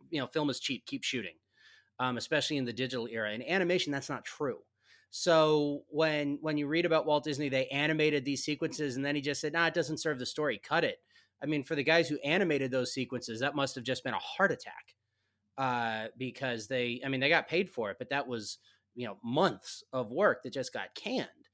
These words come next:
Um, and so, yeah, for Walt Disney, he wanted to, he started as a gag guy. I mean, he started doing comic strips, and most of the animators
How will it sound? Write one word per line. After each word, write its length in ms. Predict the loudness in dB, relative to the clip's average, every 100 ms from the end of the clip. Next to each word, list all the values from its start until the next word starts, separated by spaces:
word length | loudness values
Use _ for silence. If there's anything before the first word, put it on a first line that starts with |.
| _ _ _ _
Um, 600 | -2 0 -2 -4 -6 -8
and 220 | -6 -4
so, 640 | -4 0 2 2 0 -2 -4
yeah, 220 | 2 4 4
for 180 | 0
Walt 320 | 4 4 4 2
Disney, 340 | 2 4 2
he 140 | 2
wanted 500 | -2 0 0 0 0 -2
to, 320 | -2 -2 -4 -10 -20 -20 _ _ _ _ _ _ _ _
he 120 | 0
started 360 | 6 10 12 10
as 120 | 6
a 40 |
gag 260 | 6 6 6
guy. 100 | 4
I 40 |
mean, 140 | 4 2
he 60 |
started 460 | 0 4 4 4 0 -6
doing 400 | -2 0 0 -4
comic 320 | 0 2 2
strips, 380 | -2 -8 -10 -14 -14 -20 -4
and 180 | 0
most 320 | 6 8 6 2
of 80 |
the 160 | -2 -2
animators 640 | 0 0 2 0 0 -2